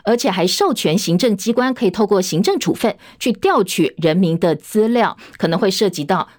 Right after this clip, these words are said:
个资还有隐私的问题。这个草案现在在公共政策网络平台上超过三点六万人连署反对，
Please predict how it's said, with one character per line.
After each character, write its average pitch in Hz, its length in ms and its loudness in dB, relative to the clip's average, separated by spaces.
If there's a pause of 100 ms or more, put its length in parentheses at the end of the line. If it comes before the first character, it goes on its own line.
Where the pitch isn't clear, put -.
个 220 220 2
资 202 300 -2
还 - 160 -4
有 151 220 0
隐 143 140 -2
私 - 220 -6
的 151 120 0
问 151 200 -2
题。 147 400 -6 (2000)
这 381 120 2
个 339 80 2
草 240 140 -4
案 220 120 0
现 240 200 0
在 240 100 2
在 226 140 0
公 233 180 2
共 220 160 2
政 202 180 0
策 196 220 0
网 190 140 0
络 190 120 2
平 190 200 -4
台 175 180 -2
上 180 240 0
超 208 220 -2
过 196 180 2
三 233 240 0
点 156 160 0
六 190 140 2
万 202 180 2
人 151 220 -2
连 156 180 2
署 208 160 2
反 170 260 -2
对， 196 240 0